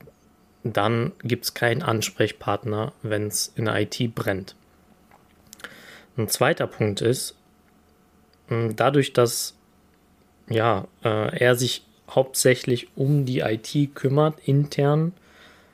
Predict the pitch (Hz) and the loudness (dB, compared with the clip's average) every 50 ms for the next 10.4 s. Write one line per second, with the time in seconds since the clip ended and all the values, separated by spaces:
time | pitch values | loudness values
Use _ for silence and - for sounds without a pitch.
0 | _ _ _ _ _ _ _ _ _ _ _ _ _ - - 131 120 127 135 156 | _ _ _ _ _ _ _ _ _ _ _ _ _ -10 -6 -6 -4 -4 -4 -6
1 | 208 208 466 - - _ _ - - - _ _ - - - 135 - 147 135 131 | -8 -10 -14 -20 -20 _ _ -16 -16 -16 _ _ -8 -4 -4 -2 0 0 0 0
2 | 120 113 120 139 139 135 - - 127 127 127 131 143 143 - 139 - - - - | 2 2 4 4 2 2 2 0 2 4 4 2 2 0 -4 -10 -12 -6 0 2
3 | 127 131 131 - - - - 123 120 - - 120 117 117 117 117 113 107 - - | 2 2 2 0 -6 -4 -4 -4 -4 -4 -2 -2 0 0 0 0 -2 -2 -2 0
4 | 113 120 135 139 139 - - 120 113 110 107 113 117 - - - - - - 120 | 2 2 2 2 2 0 -2 -2 -2 0 0 0 0 0 -6 -12 -12 -12 -12 -8
5 | - - 113 - - - 113 113 - - - _ _ - - - - - - - | -4 -4 -2 -2 -2 -4 -6 -8 -8 -12 -16 _ _ -20 -20 -20 -20 -20 -20 -20
6 | _ _ _ _ - 117 110 107 110 113 110 110 - 170 - _ _ - - 123 | _ _ _ _ -4 -2 -2 -2 -2 -4 -4 -6 -6 -8 -12 _ _ -2 0 2
7 | 120 131 - 120 - - - - 117 123 143 147 143 139 135 - - - - - | 2 2 0 -2 -2 -2 -2 0 2 4 4 4 4 2 0 -2 -8 -12 -16 -18
8 | _ _ _ - 117 113 - - - 123 - - 113 - - 117 110 - - 120 | _ _ _ -8 -8 -8 -4 -4 -4 -2 -2 -4 -4 -4 -6 -6 -8 -2 0 2
9 | 131 156 - 123 117 117 113 110 110 110 107 - - 113 117 135 139 - 135 127 | 2 4 4 2 4 4 2 2 0 -4 -6 -2 0 2 2 2 2 2 -2 -2
10 | - - - 131 131 131 135 | -2 -4 -2 0 2 2 2